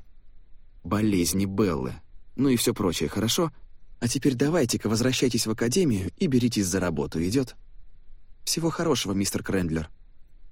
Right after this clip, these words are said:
И вот она одна на стоянке, и голову кружит чувство, что она совсем ничего не понимает в этом мире.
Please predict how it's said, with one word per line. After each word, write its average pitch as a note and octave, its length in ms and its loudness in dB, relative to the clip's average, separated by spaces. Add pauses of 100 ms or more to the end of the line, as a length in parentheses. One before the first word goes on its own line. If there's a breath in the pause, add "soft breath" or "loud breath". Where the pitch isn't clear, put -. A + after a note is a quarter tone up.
(800)
И A#2+ 120 2
вот F3+ 260 2
она A2+ 260 2
одна G#2 280 2
на G#2 80 2
стоянке, D#2+ 760 -4 (360)
и A2+ 80 2
голову A#2 380 4
кружит A2 360 2
чувство, F2+ 460 -2 (180 loud breath)
что - 220 -2
она A2+ 140 2
совсем C3+ 460 0
ничего G#2+ 360 2
не G#2+ 120 2
понимает F#2+ 520 0
в E2+ 80 -4
этом E2+ 220 -4
мире. D2+ 380 -4